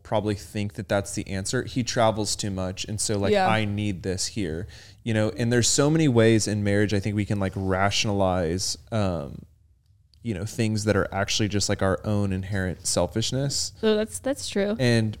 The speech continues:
Speaker 1: but the most joy we've ever gotten, I think, out of our relationship is when we power through those hard seasons.
Speaker 2: Mm.
Speaker 1: Like, the past two months, I would say, like, I wasn't doing a good job at, like,
Speaker 2: <laughs>
Speaker 1: active listening, right?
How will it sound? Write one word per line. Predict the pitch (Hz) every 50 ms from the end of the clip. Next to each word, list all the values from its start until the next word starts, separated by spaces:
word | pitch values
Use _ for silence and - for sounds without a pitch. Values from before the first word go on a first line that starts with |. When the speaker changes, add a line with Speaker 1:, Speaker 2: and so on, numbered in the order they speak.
| -
Speaker 1:
but | - 113 - 117 113 107 104 - - 120
the | 117 117
most | 113 117 117 131 143 139 127 117 110
joy | - 117 117 113 110 110
we've | 107 107 104 95
ever | 107 104 98 101 95
gotten, | 90 - 101 104 92 73 101 101 98 92 - - - - -
I | 110 104
think, | - 107 101 -
out | - 107 110
of | 113 107
our | 104 98
relationship | 95 101 95 95 95 - 110 - 107 98
is | 101 98
when | 104 95
we | 98 98 -
power | - - - - 107 107 107 104
through | 95 - - - 104 104 101
those | 98 95 95 -
hard | - - 98 92 95
seasons. | - - - 92 92 - 123 135 143 139 - - - -
Speaker 2:
Mm. | 208 214 208 208 196 190
Speaker 1:
Like, | 185 117 110 110 - - -
the | - -
past | - - 117 117 117 110 - - - - - -
two | - - 127 107
months, | 101 104 101 87 87 101 113 - - - - - - - -
I | - 113
would | 110 107 101
say, | - 110 104
like, | 95 95 95 - - -
I | 113 110 110
wasn't | 110 107 107 104 98 98 -
doing | 92 104 101 98
a | 98
good | 90 - 98 95
job | - - 101 90 87 85 90 - -
at, | - 113 - 95
like, | 104 92 95 - 415 -
Speaker 2:
<laughs> | - -
Speaker 1:
active | 104 98 101 - - 110 92 80
listening, | 95 104 110 - - - 71 71 - - -
right? | - 110 104 107 120